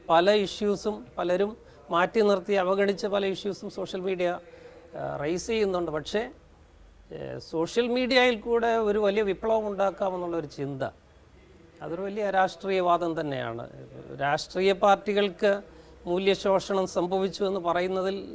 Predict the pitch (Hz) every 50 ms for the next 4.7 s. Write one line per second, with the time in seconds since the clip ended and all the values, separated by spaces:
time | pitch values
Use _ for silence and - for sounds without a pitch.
0 | - - 196 175 175 175 175 160 160 151 156 151 143 135 135 143 156 160 170 170
1 | 175 175 175 165 - 202 165 - 208 175 180 170 143 123 120 113 - - - -
2 | - - - - - - - - - - 135 - 196 175 170 170 208 220 220 226
3 | 226 214 - - 190 180 180 208 247 240 254 208 202 170 160 143 156 175 170 160
4 | - - 202 180 170 165 147 127 113 101 87 87 92